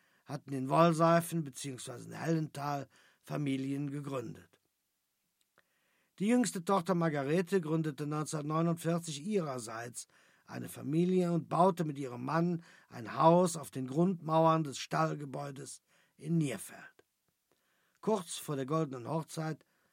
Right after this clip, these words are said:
starb Agnes Sitter im Jahr neunzehnhundertvierundfünfzig. Johann Sitter lebte die letzten Jahre im Haus seiner jüngsten Tochter, wo er im Jahr neunzehnhunderteinundsechzig verstarb.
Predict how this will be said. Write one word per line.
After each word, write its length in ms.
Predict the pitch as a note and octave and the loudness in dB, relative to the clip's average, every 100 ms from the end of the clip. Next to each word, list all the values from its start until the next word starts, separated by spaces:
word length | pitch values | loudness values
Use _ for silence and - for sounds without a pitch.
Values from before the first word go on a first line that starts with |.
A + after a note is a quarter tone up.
| _ | _
starb 520 | - - C3+ A#2 - _ - | -14 -6 -6 -6 -14 _ -10
Agnes 480 | - B2 B2+ A#2+ - | -10 -8 -12 -12 -8
Sitter 460 | D#3 - D#3+ D3+ - _ _ | -6 -4 -4 -4 -10 _ _
im 160 | D#3+ C#3 | -10 -4
Jahr 180 | C#3+ D3 | -2 -2
neunzehnhundertvierundfünfzig. 1400 | C#3+ C#3+ E3 D#3 - C#3 D3 - B2+ G#2+ - - - - _ _ _ _ - | -2 -4 -4 -4 -6 -6 -8 -10 -12 -14 -18 -20 -20 -20 _ _ _ _ -4
Johann 300 | C#3+ E3 D3 | 4 4 4
Sitter 340 | C#3+ B2+ D3+ | 0 -2 -2
lebte 380 | C3 C#3+ - C3 | 0 0 -2 -10
die 100 | B2 | -6
letzten 440 | C3+ C#3 - B2 | -6 -6 -10 -8
Jahre 480 | C3+ C#3+ D3+ D3+ C#3 _ - _ | -6 -4 -2 -4 -6 _ -20 _
im 180 | - B2+ | -12 2
Haus 360 | D#3 F3 E3+ - | 6 6 6 0
seiner 180 | D3+ C#3 | -4 -4
jüngsten 400 | C3 A#2+ - - | -6 -8 -12 -8
Tochter, 500 | D#3 D#3 - C#3 B2+ _ _ _ - | -8 -8 -10 -12 -12 _ _ _ -14
wo 160 | B2 | -12
er 440 | B2+ B2 C3 C3 B2 _ _ _ | -10 -6 -6 -6 -8 _ _ _
im 160 | B2 | -12
Jahr 160 | B2+ A#2 | -10 -8
neunzehnhunderteinundsechzig 1400 | A2+ A2 - - - D3+ C#3+ B2+ A#2 A#2 - - - - - | -8 -10 -12 -10 -4 -2 -2 -4 -6 -8 -8 -12 -14 -16 -18
verstarb. 800 | - G#2 - A2 A2 G#2+ - | -18 -20 -18 -16 -14 -14 -18